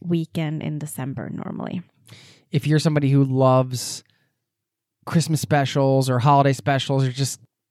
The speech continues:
Speaker 2: getting cozy with that type of thing, you can go back and listen to our last four <laughs> years, because we do something different every year, and we talk about some of these traditions, and, and we're gonna touch more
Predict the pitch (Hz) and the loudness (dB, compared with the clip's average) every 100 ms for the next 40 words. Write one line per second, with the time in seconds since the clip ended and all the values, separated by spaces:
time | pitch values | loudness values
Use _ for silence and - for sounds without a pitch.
0 | 135 - 165 151 147 147 147 139 127 131 | -4 2 4 4 4 6 4 4 2 2
1 | 135 131 135 120 143 131 147 147 139 135 | 0 2 0 2 2 4 2 4 4 4
2 | 131 131 131 139 120 135 131 120 - - | 2 4 4 2 2 4 4 4 -4 -20
3 | - _ _ _ _ - 127 127 131 131 | -20 _ _ _ _ -2 0 2 2 0
4 | 135 - 143 107 - 180 160 156 156 139 | -4 -2 -2 0 2 4 6 6 4 6
5 | 156 160 196 - 147 139 139 135 - - | 4 8 6 6 0 2 0 0 -4 -16
6 | _ _ _ _ - 214 160 131 131 139 | _ _ _ _ 2 4 4 0 2 2
7 | 135 135 170 143 131 170 170 165 139 - | 2 4 4 2 2 2 2 2 0 0
8 | 127 123 117 - 120 - 127 120 127 127 | 0 0 -2 -2 -4 -2 -4 -2 -2 -2
9 | 131 135 139 - 165 151 - 139 131 139 | -2 -2 -2 0 0 0 -2 -4 0 2
10 | 135 127 | 0 -2